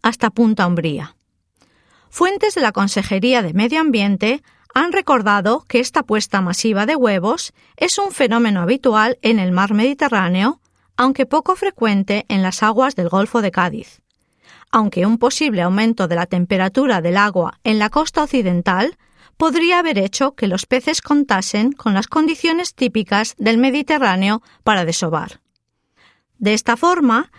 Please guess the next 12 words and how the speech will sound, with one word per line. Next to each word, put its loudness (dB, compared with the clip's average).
la 0
teniente 2
de 2
alcalde 0
de -2
turismo 0
del 0
Ayuntamiento 0
de 0
Lepe, 0
Bella 0
Verano, 0